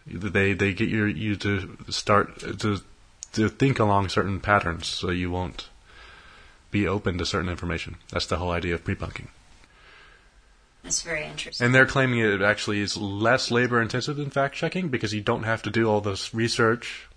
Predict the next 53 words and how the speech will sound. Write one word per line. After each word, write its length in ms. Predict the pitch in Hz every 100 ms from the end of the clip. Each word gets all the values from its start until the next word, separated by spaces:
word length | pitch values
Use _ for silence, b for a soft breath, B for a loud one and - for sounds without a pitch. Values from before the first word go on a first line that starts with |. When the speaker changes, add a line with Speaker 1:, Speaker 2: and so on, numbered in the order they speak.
| - -
Speaker 1:
You 60 |
have 80 | 113
to 80 | 110
look 260 | 107 110 113
into 240 | 107 107
all 100 | 101
these 140 | 104
specific 360 | - 110 120 -
incidents 440 | 107 - 113 104
and 100 | 101
come 140 | - 110
up 100 | 104
with 140 | 104
arguments 540 | 85 104 104 98 101 104
against 480 | 98 95 - -
why 220 | 95 95 95
the, 420 | 92 92 92 90 -
these 180 | 104 98
people 240 | 110 101
are 100 | 95
wrong 280 | 98 95 98
about 260 | 95 92 92
this 200 | 92 98
issue. 360 | 90 92 87 - _ B B B B B B B B - _ _
Speaker 2:
So 140 | - 120
Speaker 1:
All 100 | 135
you 160 | 143
Speaker 2:
facts 40 | 127
Speaker 1:
have 140 | 123
to 80 | 117
Speaker 2:
really 200 | 113 104
Speaker 1:
do, 100 | -
Speaker 2:
don't 160 | - -
matter. 380 | 190 - - -
Speaker 1:
right. 460 | 135 143 107 - -
All 200 | 139 170
you 80 | 156
have 260 | 165 -
to 80 | 139
do 460 | 127 202 135 127 135 B B
Speaker 2:
<laughs> 200 | B -
Speaker 1:
is, 240 | 135 117 -
is, 240 | 131 -
is 280 | 120 131 113
just 260 | 135 135 -
put 160 | 139
out 140 | 135 135
information 360 | 131 127 127
about 160 | 151 135
how 60 | 139
to 60 | 160
think 260 | - 180
critically 580 | - 214 247 220 120 82